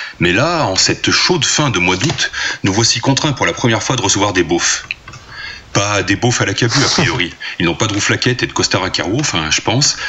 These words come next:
Pas de moustache, de casquette et de pompes en croco. Non, non, ce dont, sont des vrais beaufs, en fait. Euh, de ceux dont l'un est marié à la sœur de l'autre. Et ils sont tous les deux auteurs de jeux.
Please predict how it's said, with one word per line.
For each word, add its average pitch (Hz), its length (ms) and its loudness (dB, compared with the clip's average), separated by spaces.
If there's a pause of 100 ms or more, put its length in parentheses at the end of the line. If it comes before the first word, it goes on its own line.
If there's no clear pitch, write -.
(160)
Pas - 100 0
de 104 60 0
moustache, 98 420 0
de - 80 -2
casquette 107 440 0
et - 40 -2
de - 40 -12
pompes - 180 -2
en 92 80 0
croco. 90 380 0 (360)
Non, 139 80 4
non, 135 180 0
ce - 200 2
dont, 101 320 2
sont 120 240 2
des 110 140 2
vrais 117 180 0
beaufs, 104 260 0
en 92 80 0
fait. - 300 -4 (380)
Euh, 82 240 4
de 92 100 2
ceux 127 180 4
dont 110 160 2
l'un 107 160 2
est 104 60 2
marié 92 260 0
à 95 40 2
la 87 80 0
sœur 92 180 0
de 85 100 0
l'autre. - 360 -4 (340)
Et - 80 4
ils - 60 2
sont 196 160 0
tous 170 140 0
les 139 100 2
deux 143 100 0
auteurs 107 260 0
de 120 80 0
jeux. - 220 0